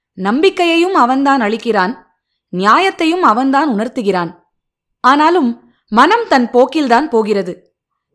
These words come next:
தறி கெட்டுத்தான் ஆடுகிறது. எப்போதும் தன் வாழ்க்கை இப்படியேதான் இருந்துவிடும் என்ற இருமாப்பு மனதை இறுக்கிவிடுகிறது. சாயும்போதுதான்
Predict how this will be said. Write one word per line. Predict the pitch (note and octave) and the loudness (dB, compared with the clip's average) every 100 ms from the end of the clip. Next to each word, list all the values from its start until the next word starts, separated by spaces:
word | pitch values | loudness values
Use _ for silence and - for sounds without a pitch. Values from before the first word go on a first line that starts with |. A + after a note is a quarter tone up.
| - | -4
தறி | A3 F4 | 2 2
கெட்டுத்தான் | G4 C#4 C#4 G#3+ - D4+ | 2 0 0 0 2 2
ஆடுகிறது. | B3+ G3 B3 G#3+ G3 F3 - _ _ _ _ _ _ | 2 0 0 -2 -4 -8 -14 _ _ _ _ _ _
எப்போதும் | F#3+ G#3+ - E4 E4+ F4+ C4+ - _ | -6 -6 -2 0 0 0 -4 -8 _
தன் | A#3 A#3 | -4 -2
வாழ்க்கை | A3 A#3 D4+ F4+ D#4+ | 2 2 2 -2 -4
இப்படியேதான் | G3+ - B3+ D4 D#4 E4 F#4+ | -4 -2 0 0 0 2 2
இருந்துவிடும் | C4+ D#4 E4+ E4 D#4+ F4 | 2 0 -2 -2 -2 -2
என்ற | C#4+ B3 A3 | -2 -2 -2
இருமாப்பு | F3 G3+ E4 F#4 D#4 - B3+ E3+ - _ _ _ | -4 -2 0 2 0 2 -2 -2 -8 _ _ _
மனதை | F3+ G#3+ F4+ F4+ G3 | -4 -2 0 -2 -2
இறுக்கிவிடுகிறது. | C#4 D#4 D4+ G#3+ G3 F#3 E3+ - _ _ _ _ _ _ - | -6 -2 -2 -2 -2 -2 -4 -8 _ _ _ _ _ _ -10
சாயும்போதுதான் | - G3 C4 F4+ E4 B3+ A3+ A#3 B3+ G3+ F#3+ | 2 4 6 4 2 2 2 2 0 0 -8